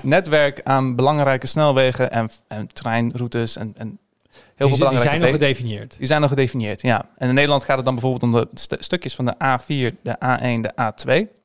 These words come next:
Speaker 2: en de A vijftien en de A zevenenzestig. En dan heb je nog een kernnetwerk daarvan en een uitgebreid netwerk daarvan. En voor het kernnetwerk zijn andere plannen. En voor het uit-, het is een, het is,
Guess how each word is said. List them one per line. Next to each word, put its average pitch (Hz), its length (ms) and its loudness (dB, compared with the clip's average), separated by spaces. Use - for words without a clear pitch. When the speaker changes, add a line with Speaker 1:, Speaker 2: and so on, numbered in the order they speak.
Speaker 2:
en 117 100 -8
de - 120 -6
A 117 120 -4
vijftien 120 300 -2
en 113 60 -4
de 117 80 -4
A 117 140 -2
zevenenzestig. 117 600 -4
En - 560 -14
dan - 20 -2
heb 123 140 0
je 127 60 -8
nog 120 140 -6
een 113 200 -10
kernnetwerk 202 640 0
daarvan 180 380 -2
en 120 60 -4
een 113 140 -6
uitgebreid 180 500 0
netwerk 165 380 -2
daarvan. 160 400 -2
En 127 60 -2
voor 117 120 -6
het - 80 -8
kernnetwerk 147 580 -2
zijn 120 120 -6
andere 202 240 0
plannen. 180 280 0
En 135 60 -6
voor 113 120 -10
het 170 100 -12
uit-, 175 140 -2
het 147 200 -8
is 156 100 -8
een, 170 120 -8
het - 120 -12
is, 160 80 -12